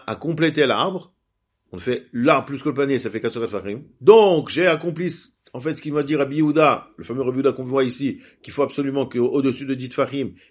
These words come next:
il f-, de hauteur, il faut qu'il soit sur un endroit de quatre sur quatre. Mais d'un autre côté, ça le rend pas pour autant, hein, Reshut Hayachid. Il dit, ça, c'est pas comme Rabbi Yossi, Rabbi Yehuda. Parce que Rabbi Yossi, Rabbi Yehuda, il te dit que toujours, c'est devient Reshut Hayachid. Pourquoi ? Détail, Rabbi Yossi, Rabbi Yehuda, ah, mais Rabbi Yossi, Rabbi Yehuda, il nous dit,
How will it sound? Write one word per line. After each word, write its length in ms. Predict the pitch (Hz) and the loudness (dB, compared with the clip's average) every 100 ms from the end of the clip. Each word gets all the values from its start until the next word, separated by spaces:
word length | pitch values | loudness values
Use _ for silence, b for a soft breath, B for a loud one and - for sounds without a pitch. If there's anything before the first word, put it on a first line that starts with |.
| _ | _
il 160 | 156 156 | -10 -8
f-, 140 | - | -10
de 160 | - 120 | -6 2
hauteur, 420 | 139 127 147 123 120 | 4 6 4 4 0
il 60 | |
faut 120 | - | -6
qu'il 140 | 131 120 | -8 -6
soit 180 | - 127 | -4 -4
sur 140 | 110 | -4
un 80 | 120 | -6
endroit 180 | 120 117 | -4 -4
de 80 | |
quatre 160 | 107 107 | -4 -6
sur 140 | 107 | -6
quatre. 220 | 95 160 - | -6 -6 -6
Mais 100 | 139 | -2
d'un 120 | 165 | 2
autre 120 | 185 | 0
côté, 200 | 269 294 | -2 -4
ça 120 | 175 | 2
le 80 | 185 | 4
rend 280 | 175 170 196 | 6 6 4
pas 180 | 160 302 | 6 4
pour 180 | 226 196 | 4 4
autant, 460 | 196 254 285 233 | 6 8 8 8
hein, 80 | 240 b b | 4 b b
Reshut 360 | - 247 170 156 | 4 4 4 2
Hayachid. 500 | 185 196 202 254 208 _ _ _ _ _ | 4 2 0 -4 -8 _ _ _ _ _
Il 100 | - | -8
dit, 100 | 143 | -6
ça, 240 | 175 285 294 | 2 6 8
c'est 160 | 233 | 6
pas 140 | 220 262 | 6 6
comme 160 | 233 | 4
Rabbi 180 | 202 170 | 4 4
Yossi, 180 | 165 143 | 4 2
Rabbi 220 | 143 135 | 0 0
Yehuda. 240 | 139 127 b b | 0 -2 b b
Parce 140 | b - | b 4
que 60 | |
Rabbi 120 | 233 | 6
Yossi, 120 | 240 262 | 6 2
Rabbi 120 | 254 | 4
Yehuda, 160 | 262 | 6
il 60 | 254 | 6
te 80 | 233 | 4
dit 200 | 208 233 | -4 4
que 240 | 226 226 | 6 6
toujours, 300 | 220 214 247 | 4 -2 0
c'est 100 | 202 | 0
devient 140 | 165 151 | 2 2
Reshut 260 | 151 160 | 0 0
Hayachid. 400 | 180 180 175 196 185 _ _ _ | 2 4 4 2 0 _ _ _
Pourquoi ? 520 | - 175 156 175 - b b - | 0 4 6 6 4 b b 2
Détail, 320 | 165 185 240 | 6 8 8
Rabbi 340 | 185 170 175 170 | 10 8 8 4
Yossi, 160 | 160 | 4
Rabbi 80 | 175 | 4
Yehuda, 520 | 170 165 175 220 220 | 4 6 8 8 8
ah, 40 | 226 | 6
mais 260 | 214 180 | 6 6
Rabbi 180 | 170 165 | 4 2
Yossi, 100 | 156 | 2
Rabbi 120 | 170 | 2
Yehuda, 120 | 175 170 | 4 4
il 60 | |
nous 100 | 170 | 4
dit, 320 | 170 220 175 | 4 4 2